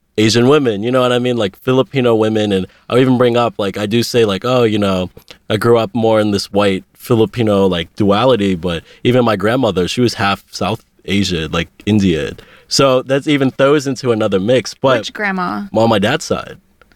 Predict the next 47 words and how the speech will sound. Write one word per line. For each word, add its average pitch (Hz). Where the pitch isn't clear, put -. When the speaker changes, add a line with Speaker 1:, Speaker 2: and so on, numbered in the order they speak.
Speaker 2:
What, -
your 262
dad 233
is 269
a 233
quarter 233
Indian? 202
Speaker 1:
Yeah, 131
but 104
it's 113
so, 123
he 104
looks 95
white. 123
He, 110
Speaker 2:
Mm-hmm. 101
Speaker 1:
like, 101
lived 110
a 107
very 98
white 98
life, 107
basically, 101
you 104
Speaker 2:
So -
Speaker 1:
know. -
Speaker 2:
you're 269
one-eighth 247
Indian? 254
Speaker 1:
Yeah. 110
Speaker 2:
Oh 117
Speaker 1:
It, 160
it's 139
Speaker 2:
my 156
Speaker 1:
a, -
definitely 170
a 160
Speaker 2:
gosh. 151
Speaker 1:
mix, 165
but 127
it's 123
Speaker 2:
Okay. -
Speaker 1:
just 139
like, 117
yeah. 127
So 104
I, 131